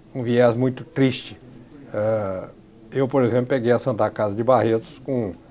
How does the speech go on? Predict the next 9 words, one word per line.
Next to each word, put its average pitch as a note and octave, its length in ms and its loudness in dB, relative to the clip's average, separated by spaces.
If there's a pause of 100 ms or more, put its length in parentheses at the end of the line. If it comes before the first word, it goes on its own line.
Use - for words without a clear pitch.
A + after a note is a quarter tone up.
(400)
cento A#2+ 540 0
e G#2+ 500 -2
vinte A#2 380 -8
e B2+ 60 -2
oito A2+ 220 -2
metros G#2 480 -4
de G2 120 -10
contrato G2+ 640 -6
com, F#2+ 420 -8